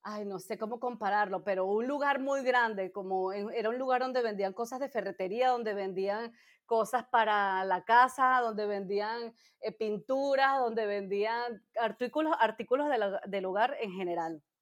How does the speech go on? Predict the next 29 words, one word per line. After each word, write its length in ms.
Y, 640
oh 220
my 200
goodness, 340
ese 200
fue 120
uno 120
de 60
los 140
tra-, 200
de 120
los 120
trabajos 280
más 200
difíciles 540
que 120
tuve 300
porque 520
yo 140
no 120
tenía 280
nada 200
de 80
inglés, 260
pero 180
yo, 260
eh, 260
yo 160
no, 120